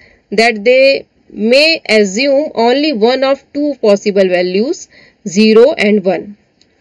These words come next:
where zero denotes false and one denotes true value. You can see zero bar equals to one, one bar equals to zero. And, uh, this is the truth table.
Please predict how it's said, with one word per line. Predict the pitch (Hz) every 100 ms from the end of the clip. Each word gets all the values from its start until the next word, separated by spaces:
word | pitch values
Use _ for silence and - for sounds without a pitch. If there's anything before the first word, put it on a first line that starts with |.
| _ _ _ -
where | 214 269
zero | 220 208 254 294
denotes | 247 247 254 240
false | - 196 190 202 285 381 - -
and | 190 214 180
one | 220 254
denotes | 214 196 208 294 -
true | - 262 208
value. | 185 165 151 - _ _ _ _ -
You | 208 233
can | 240 226
see | 240 285
zero | 208 202 233 254
bar | 240 240
equals | 240 233 233 226
to | 240 202
one, | 170 185 240 320 349 _ _ -
one | 202 220 247
bar | 226 226
equals | 220 208 208 208 -
to | 320
zero. | 240 214 180 - - _ _ _ _ _ _ _ _ -
And, | 208 226
uh, | 240 - 202
this | 233 285
is | 262
the | 277
truth | - 285 -
table. | 233 185 170